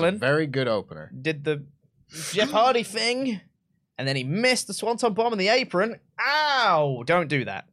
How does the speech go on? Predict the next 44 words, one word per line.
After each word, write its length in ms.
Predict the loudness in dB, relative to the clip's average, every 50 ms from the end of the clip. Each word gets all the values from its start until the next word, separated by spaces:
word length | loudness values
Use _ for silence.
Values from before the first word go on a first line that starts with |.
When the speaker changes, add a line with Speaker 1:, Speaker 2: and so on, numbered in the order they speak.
| _ _ _ _ _ _ _ _ -8
Speaker 1:
Um, 380 | -4 -4 -4 -4 -6 -8 -12 -16 _ _ _ _ _ _ _ _ _ _ _ _ _ -6 -2
yeah, 260 | 0 2 2 0 -2 0
Matt 180 | 0 0 0
was 120 | 2 0 0
in 40 | -2
control 240 | -2 0 2 2 2 0
for 120 | 0 -2
a 60 | 0
lot 120 | 0 0 0
of 60 | -2
this 160 | -2 -2 -2
match. 280 | -6 -8 -8 -12 -18 -16 -10
Allin 280 | -8 -8 -8 -8 -8 -10
just 200 | -10 -12 -12 -10
kinda 260 | -10 -8 -8 -8 -8 -10 _ _
eked 240 | -10 -10 -8 -6 -6
out 160 | -6 -6 -6
the 80 | -10
win. 300 | -10 -10 -10 -8 -10 -10 -12 _ _ _ _ _ _ _ _ _ _ _ _ _ _ _ _ _ _ _ _ _ _ _ _ _ _ _ _ _ _ _
All 160 | -8 -8 -4 -4
right. 180 | -4 -4 -4 -8 _ _ _ _ _ _ _ _ _
Speaker 2:
Yeah. 280 | -2 0 2 2 0 -2 -6 _ _ _ _ _ _ _ 0
I, 340 | 2 2 2 2 2 2
I 40 | 2 2 2
really 280 | 2 4 4 6 6 4
enjoyed 340 | 4 4 2 2 2 2 0
this 180 | -2 -4 -4
match, 320 | -4 -4 -4 -4 -6 -8 -8
honestly. 600 | -4 -4 -2 -2 -4 -4 -4 -4 -2 0 0 2
Like, 300 | 2 2 0 0 -4 -10 -18 -20 -20 -20 _ _ _ 0
I 100 | 2 4
like 420 | 4 6 6 6 4 4 2 0 0
that 220 | 0 2 2 2
Darby 380 | 2 4 4 4 4 4 2 4
Allin's 360 | 4 4 4 4 2 2 0
suicide 500 | -2 -2 -2 -2 0 2 2 2 2 2
dive 300 | 0 0 0 0 0 -2
is, 120 | -2 -2
like, 160 | -2 -4 -4 -4
being 240 | -6 -6 -6 -6
countered 480 | -8 -10 -10 -10 -8 -8 -8 -8 -8 -8
more 220 | -6 -6 -4 -4
often 380 | -4 -4 -4 -6 -6 -4 -2 -2
now. 340 | 0 0 -2 -4 -6 -8